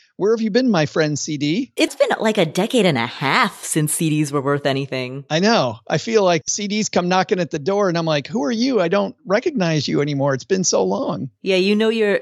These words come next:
Speaker 2: in an inflationary environment when there are products that are actually good for savers out there.
Speaker 1: Yeah, <laughs> right.
Speaker 2: <laughs>
Speaker 1: Right. Which, which also, by the way, let's look at all the dominoes, right? What does that mean?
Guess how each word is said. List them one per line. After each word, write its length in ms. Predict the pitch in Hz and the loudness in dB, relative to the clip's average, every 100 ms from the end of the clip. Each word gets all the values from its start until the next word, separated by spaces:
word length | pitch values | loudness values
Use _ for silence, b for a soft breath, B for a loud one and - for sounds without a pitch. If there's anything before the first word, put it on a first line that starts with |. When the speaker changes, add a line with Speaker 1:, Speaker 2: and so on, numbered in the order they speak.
| - | 0
Speaker 2:
in 140 | 190 | 0
an 80 | 185 | 2
inflationary 640 | 165 165 175 170 165 151 147 | 0 0 0 0 0 0 0
environment 560 | 143 151 147 139 135 | 0 0 0 -2 -4
when 200 | 156 139 | -4 0
there 120 | 139 139 | 2 0
are 60 | |
products 400 | - 160 147 - | 0 0 0 0
that 100 | 147 | 0
are 60 | 139 | 2
actually 340 | 143 - 135 | 0 0 -2
good 180 | 127 139 | 0 -2
for 140 | - | -2
savers 460 | 127 135 139 127 120 | -2 0 2 0 0
out 220 | 123 117 | -2 -2
there. 260 | - 131 139 _ _ | -2 -2 -4 _ _
Speaker 1:
Yeah, 200 | 147 165 - 247 | -4 -2 0 0
<laughs> 120 | - | 0
right. 340 | 233 - - - - | -2 -2 -4 -10 -4
Speaker 2:
<laughs> 360 | 254 - 240 | -4 -4 -8
Speaker 1:
Right. 500 | - - 165 127 - - B B B B | -6 -2 -2 -2 -6 -18 B B B B
Which, 260 | 190 185 - | -2 -2 -2
which 320 | 175 180 - | -2 0 0
also, 720 | 185 254 427 - 170 165 208 B B B B | 0 0 0 0 0 2 0 B B B B
by 140 | 180 175 | 0 0
the 100 | 156 | 2
way, 260 | 151 180 | 2 0
let's 340 | 180 175 180 190 | 0 -2 -2 0
look 200 | 190 202 | 0 2
at 80 | |
all 160 | 170 185 | 2 0
the 100 | 185 | 0
dominoes, 600 | 180 220 214 156 156 - | 0 0 0 0 -2 0
right? 260 | 156 196 - | 0 0 -2
What 160 | 185 | -2
does 120 | 185 185 | 0 0
that 180 | 185 | 0
mean? 340 | 208 277 143 | 0 0 -2